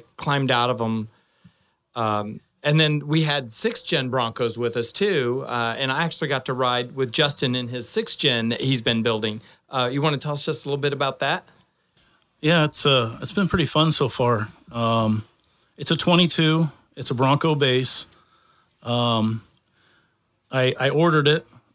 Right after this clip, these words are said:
Speaker 2: and the only thing I ordered was the paint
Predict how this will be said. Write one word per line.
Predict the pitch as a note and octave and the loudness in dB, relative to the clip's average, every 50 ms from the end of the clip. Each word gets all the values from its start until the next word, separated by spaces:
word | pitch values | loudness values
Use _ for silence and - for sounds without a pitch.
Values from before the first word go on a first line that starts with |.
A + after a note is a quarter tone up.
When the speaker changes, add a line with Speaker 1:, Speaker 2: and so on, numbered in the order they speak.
| _ _ - | _ _ -8
Speaker 2:
and | C3+ B2+ B2+ B2 B2 B2 B2 | -4 -2 0 0 2 2 2
the | C3 | 4
only | C3 C#3+ D3 | 4 4 4
thing | C#3 - D#3+ D#3 | 4 4 4 4
I | D3+ D3 | 4 4
ordered | C3 C#3 C#3+ C#3+ C#3+ C3 B2 | 2 2 2 2 0 0 0
was | A#2+ A#2+ A#2 A2+ A2+ G#2+ - - | 0 0 2 2 2 0 -2 -4
the | A2 | -6
paint | - - B2+ C#3 D#3+ E3+ - - | -6 -2 0 0 0 0 -2 -8